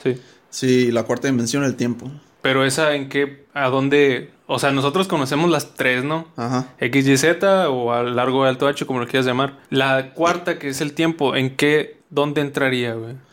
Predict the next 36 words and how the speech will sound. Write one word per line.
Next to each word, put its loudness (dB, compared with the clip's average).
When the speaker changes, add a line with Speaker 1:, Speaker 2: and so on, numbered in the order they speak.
Speaker 2:
¿Dónde 2
entraría? 2
Speaker 1:
Sí. 0
O -2
sea, 2
Speaker 2:
Mm, -4
no. -4
Speaker 1:
tenemos 2
así, -2
¿no? -2
Speaker 2:
No, 2
no, 4
es 0
que, 2
es -4
que -8
te 0
estás, -2
lo 0
estás 0
viendo 2
en 2
el 2
plano 2
X, -2
Y, 2
Z. -2
La 0
cosa 0
es -4
que, 0
por 2
así 2
decirlo, 0
ahí -2
está. -2